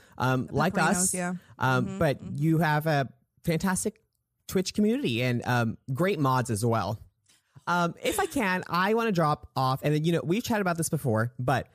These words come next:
Speaker 2: Mm-hmm.
Speaker 1: um, some advice from the heart from me. Um,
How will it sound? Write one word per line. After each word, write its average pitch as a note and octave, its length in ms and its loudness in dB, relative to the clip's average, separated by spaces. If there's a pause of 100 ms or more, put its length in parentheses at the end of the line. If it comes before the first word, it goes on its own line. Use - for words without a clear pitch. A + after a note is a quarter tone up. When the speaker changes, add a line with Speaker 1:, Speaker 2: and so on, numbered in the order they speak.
(220)
Speaker 2:
Mm-hmm. F#3 160 -8
Speaker 1:
um, C3 260 0
some D3 400 2 (460)
advice F3 520 2
from F3+ 180 2
the E3+ 80 2
heart C#3 260 0
from B2 160 2
me. F#2 220 -6 (840)
Um, B2 300 0